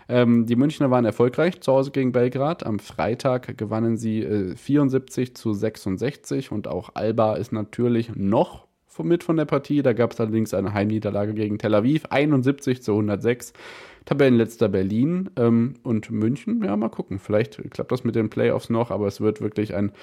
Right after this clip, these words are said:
sehr, sehr schwerer Gang. Wir blicken einmal kurz in die Bundesliga. Da können wir sagen, ja gut, die Spiele ungleich verteilt.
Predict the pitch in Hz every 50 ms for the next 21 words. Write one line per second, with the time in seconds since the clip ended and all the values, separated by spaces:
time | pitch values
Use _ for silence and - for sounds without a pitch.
0 | - - - - _ - 120 127 127 127 120 110 117 110 - - 113 113 113 107
1 | 101 95 92 92 - 113 143 165 175 - 113 101 101 - - 123 123 127 98 82
2 | 107 104 101 - 107 104 - 104 101 101 98 - 127 143 156 151 139 139 - 127
3 | 123 117 123 117 113 107 110 98 - 110 107 104 104 98 - 92 92 95 101 104
4 | 110 104 104 - 101 113 120 123 135 131 120 113 - - 131 127 127 - - 147
5 | 151 139 - - 135 123 127 127 123 - - 110 - - 117 120 139 147 147 -
6 | -